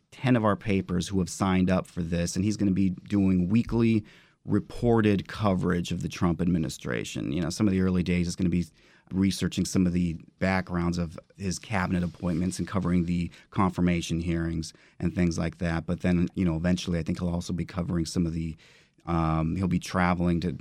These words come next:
across the country and also covering some of the, the real world impact of some of these policies. And so, because most of our papers, I mean, they're going to be on the ground, you know, they're covering their own communities. And even here in city paper, city, you know, Washington city paper,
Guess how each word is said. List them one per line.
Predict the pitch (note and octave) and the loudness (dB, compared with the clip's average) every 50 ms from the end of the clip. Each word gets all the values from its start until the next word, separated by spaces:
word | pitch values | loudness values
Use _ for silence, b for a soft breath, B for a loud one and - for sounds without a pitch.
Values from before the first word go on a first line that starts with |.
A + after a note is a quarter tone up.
| - - | -8 -8
across | - D2+ - F2+ E2+ E2 D2+ | -8 -6 -6 -4 -6 -6 -6
the | - | -6
country | - F#2+ F2 D#2 - F2+ E2+ | -4 -4 -4 -2 -2 -2 -2
and | E2 E2 | -2 -2
also | E2 E2 - E2+ - - _ _ _ - | -4 -4 -6 -8 -8 -10 _ _ _ -6
covering | - G2+ F2+ F2+ F2+ E2+ | -4 -2 0 0 0 0
some | - - F2+ | 0 0 0
of | F2 E2+ | 0 0
the, | E2+ F2 | -2 -4
the | E2+ F#2 E2+ | -4 -4 -4
real | F2 F2 F2 | -2 -4 -4
world | F2 E2+ - - | -4 -6 -4 0
impact | G#2 G2+ G2+ F2+ F#2 E2+ E2+ D#2 - | 2 2 4 4 2 0 0 -2 -4
of | D#2+ - | -6 -4
some | - E2+ | -4 -4
of | D#2+ | -4
these | E2 D#2+ | -4 -6
policies. | - - - F2+ F2+ F2+ D2+ D2 - - - G1+ G1+ G1+ - B B B B B B B | -10 -10 -6 -2 -2 0 -2 -2 -4 -6 -8 -8 -8 -10 -12 B B B B B B B
And | - E2+ E2 D#2 | -2 0 0 -2
so, | - - G2+ F#2 F2+ F2 E2+ E2+ B B B B B B | 0 2 4 4 4 4 2 -2 B B B B B B
because | - G2+ C3+ A#2+ | -2 0 2 2
most | C#3+ F3+ A3+ A#3 - - | 4 4 2 2 2 0
of | C3+ B2+ | 2 2
our | A2 G#2 | 2 2
papers, | - - C#3 B2+ B2 A#2 A#2+ G#2+ G2 F#2 G#2+ | 0 0 0 2 2 2 2 0 2 4 4
I | |
mean, | G2+ G2 G2 | 4 4 4
they're | A#2+ C3 D3 D3 C3 - - - _ - - | 4 4 6 4 2 0 -4 -10 _ -20 -8
going | - A#2+ A#2+ A#2 A2 | 0 2 4 4 4
to | G2+ F#2+ | 4 2
be | F#2+ G2+ G2+ G2 F2+ F2 - _ _ _ _ _ _ _ - | 2 2 2 2 0 -2 -6 _ _ _ _ _ _ _ -2
on | G#2+ G#2+ G#2 G#2 | 0 2 2 2
the | F#2+ F#2+ | 2 2
ground, | F2+ F#2+ F#2+ F#2+ G2+ G2+ G2 F#2+ F#2 F#2 F#2+ | 0 0 0 2 4 4 4 4 4 4 4
you | G#2 | 4
know, | G2 F#2+ F#2+ | 2 2 2
they're | F2+ B2 | 2 0
covering | B2 - - D3+ A#2 A2+ A2 G2+ F#2+ | 0 2 0 0 2 4 4 4 4
their | G2 G#2 G#2 G2+ | 4 2 4 2
own | G2 F2+ | 2 0
communities. | - G#2 G2 G#2+ A2 A2 G#2+ G#2 G2 | 2 2 4 6 6 6 4 2 2
And | A2+ C#3 | 2 2
even | D3 A#2+ G#2+ | 2 2 2
here | G2+ B2 C3+ A2 | 2 2 2 2
in | F#2 | 0
city | F2 - B2+ A2 G2+ | 0 0 0 -2 0
paper, | - - E2+ E2 - E2 | 0 -2 -2 -2 -4 -4
city, | - - - C#3 - - - | -4 -2 -2 -2 -2 -2 -4
you | - A#2 | -2 0
know, | G#2+ G2+ | 2 2
Washington | G2+ G#2+ A2 G#2+ - - F#2 E2+ | 2 2 0 0 -2 -2 -2 -2
city | - - - A#2+ G#2 F2+ | 0 0 0 0 0 0
paper, | - G2 F2+ F2 - F#2 F2+ | 2 0 0 0 0 -2 -4